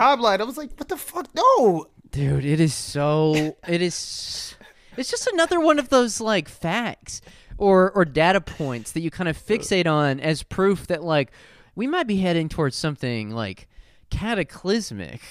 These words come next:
Speaker 2: The, I mean, you know
Speaker 1: Yes.
Speaker 2: what I mean? That, that, I
Speaker 1: Yes.
Speaker 2: don't know. It's just like there's no alternative, and there's no one even on the b-, to come off the bench. <laughs>
Speaker 1: Listen, we can't even rely on that party anyway for anything. But let's just say that they're the institutional,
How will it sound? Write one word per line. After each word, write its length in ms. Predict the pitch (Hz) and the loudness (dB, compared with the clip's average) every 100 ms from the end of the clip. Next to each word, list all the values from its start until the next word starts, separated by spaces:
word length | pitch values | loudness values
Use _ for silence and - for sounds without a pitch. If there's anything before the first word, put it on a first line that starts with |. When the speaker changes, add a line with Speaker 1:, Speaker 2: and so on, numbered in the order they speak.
| - | -18
Speaker 2:
The, 200 | 160 220 - | -8 -4 0
I 60 | |
mean, 140 | 240 247 | 0 0
you 40 | 233 | 2
know 80 | 233 | 2
Speaker 1:
Yes. 80 | 277 | 2
Speaker 2:
what 140 | 240 | 2
I 40 | |
mean? 300 | 208 220 233 190 | 0 -2 -2 -2
That, 140 | 170 185 - - - | -4 -8 -20 -20 -8
that, 240 | 196 165 - 98 | -2 -2 -4 -14
I 340 | 101 - 135 - 80 - - - | -20 -18 -20 -20 -20 -20 -20 -16
Speaker 1:
Yes. 240 | 180 202 208 | -10 -6 -4
Speaker 2:
don't 100 | 202 | -4
know. 240 | 202 147 | -4 -4
It's 180 | 131 - | -6 -8
just 160 | 156 175 | -6 -4
like 120 | 165 | 0
there's 300 | 185 180 147 | 2 2 0
no 360 | 175 185 196 190 | 2 2 4 4
alternative, 680 | 180 - 175 175 160 160 143 | 2 -2 -6 -4 -2 -2 -2
and 140 | 143 | -2
there's 220 | 143 - | -4 -4
no 220 | 147 151 | -2 0
one 320 | 160 147 139 147 | 0 -2 -4 -6
even 280 | 151 143 | -4 -2
on 160 | 135 139 | -2 -2
the 60 | 120 | -6
b-, 180 | 107 - | -10 -12
to 100 | - | -10
come 200 | - 170 | -4 2
off 200 | 160 156 | 2 2
the 80 | 123 | -2
bench. 580 | 110 160 202 196 - - - - | -2 -2 -2 -6 -10 -4 -6 -4
<laughs> 280 | 370 - 359 | -10 -6 -2
Speaker 1:
Listen, 280 | 202 - 175 | -2 -2 -4
we 100 | 202 | -4
can't 240 | 208 214 | -2 -2
even 200 | 214 185 143 | -2 -4 -2
rely 440 | 117 107 104 120 | -2 0 0 0
on 120 | 117 | -2
that 180 | 110 104 | -4 -6
party 340 | 139 117 107 95 | -6 -6 -8 -8
anyway 400 | 107 117 104 101 | -6 -4 -2 -4
for 160 | 107 | -6
anything. 440 | 101 113 107 107 101 | -6 -6 -6 -8 -8
But 100 | 107 | -6
let's 160 | 135 | -6
just 240 | - 147 - | -6 -10 -6
say 220 | 135 120 | -4 -2
that 220 | 113 104 | -4 -4
they're 140 | 123 123 | -4 -6
the 180 | 117 131 | -6 -6
institutional, 1000 | 147 - 131 - 143 - 120 113 104 | -6 -8 -10 -10 -10 -6 -4 -2 -4